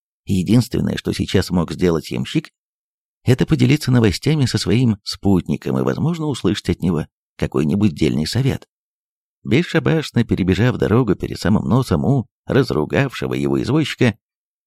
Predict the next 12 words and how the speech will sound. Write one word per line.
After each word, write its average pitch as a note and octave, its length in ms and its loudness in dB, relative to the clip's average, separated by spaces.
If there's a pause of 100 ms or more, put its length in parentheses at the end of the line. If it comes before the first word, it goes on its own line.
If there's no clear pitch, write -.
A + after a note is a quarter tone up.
(140)
Захар G2 360 2
наконец D3 400 0
очутился B2+ 480 0
у G#2 40 -2
постоялого G#2+ 580 2
двора, D#2+ 420 0
где - 380 -2
он C#3 300 2
остановился D#2 760 -2
вместе E2 360 0
с - 100 -10
Распутиным. - 680 -6